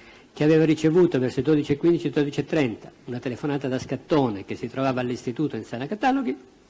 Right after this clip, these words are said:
e che gli parlò del compleanno di Serena Marcucci, sorella di Marianna, che aveva appreso del ferimento di una ragazza all'università dopo le tredici dal telegiornale,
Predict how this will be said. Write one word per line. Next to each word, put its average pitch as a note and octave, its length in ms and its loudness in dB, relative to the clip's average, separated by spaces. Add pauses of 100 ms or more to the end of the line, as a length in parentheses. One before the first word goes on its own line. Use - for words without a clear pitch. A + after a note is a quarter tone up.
(360)
e - 80 -4
che C#3 120 0
gli A#2+ 140 0
parlò C3 300 2
del G#2+ 160 -2
compleanno A#2+ 580 -2
di A2 100 -8
Serena A#2 380 -4
Marcucci, A2+ 580 -6
sorella G#2+ 380 -8
di G2+ 120 -6
Marianna, C4+ 440 2 (1040)
che - 120 0
aveva D#3 180 6
appreso E3 340 2
del C#3+ 120 4
ferimento D#3 420 2
di D3 60 2
una C#3+ 100 2
ragazza D3+ 340 -2
all'università C#3+ 640 0
dopo A2+ 240 -6
le A#2 120 -2
tredici A2+ 580 0
dal G2+ 160 -8
telegiornale, A3+ 640 0